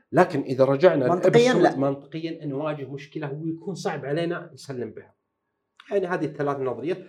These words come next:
Speaker 1: في طبعًا تش-، تشعيبات لها ولا يمكن ال-، الاتيان عليها الآن.
Speaker 2: يعني أعرف إن هذه حقيقة، إما أنه إذا ش-، طابقت الواقع،
Speaker 1: تطابق الواقع.
Speaker 2: أو أعرف حقيقة إذا كانت متماسكة،
Speaker 1: نعم.
Speaker 2: من كل
Speaker 1: النظرية عندك متماسكة، ما فيها تناقض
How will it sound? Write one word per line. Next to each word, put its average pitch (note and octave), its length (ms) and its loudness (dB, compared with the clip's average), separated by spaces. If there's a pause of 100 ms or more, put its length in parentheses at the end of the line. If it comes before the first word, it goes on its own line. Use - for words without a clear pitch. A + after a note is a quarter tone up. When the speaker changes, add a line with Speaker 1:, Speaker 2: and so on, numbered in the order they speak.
(240)
Speaker 1:
في - 120 4
طبعًا D3+ 220 2
تش-، D3 400 -4
تشعيبات C3 540 -2
لها A#2+ 200 -6
ولا A#2+ 920 -10
يمكن B2+ 300 -4
ال-، A2 200 -12
الاتيان B2+ 460 -8
عليها A#2 300 -8
الآن. - 180 -12
Speaker 2:
يعني F3+ 260 0
أعرف F3 320 2
إن D#3+ 60 -8
هذه E3+ 220 -6
حقيقة، F#3+ 600 0 (680)
إما E3 320 -2
أنه C#3+ 500 -6 (240)
إذا D3+ 180 -2
ش-، - 280 -14
طابقت E3 320 6
الواقع، D#3+ 560 4
Speaker 1:
تطابق D3+ 400 2
الواقع. F3+ 540 0
Speaker 2:
أو G#3+ 200 10
أعرف F#3 240 8
حقيقة F#3+ 360 2
إذا F3 80 6
كانت F3+ 220 0
متماسكة، F#3 680 4
Speaker 1:
نعم. F#3 320 10
Speaker 2:
من F#3 160 4
كل A3 520 4
Speaker 1:
النظرية F#3 600 10
عندك F#3+ 320 2
متماسكة، E3+ 560 2
ما F3+ 140 0
فيها E3+ 160 -8
تناقض D#3 480 -10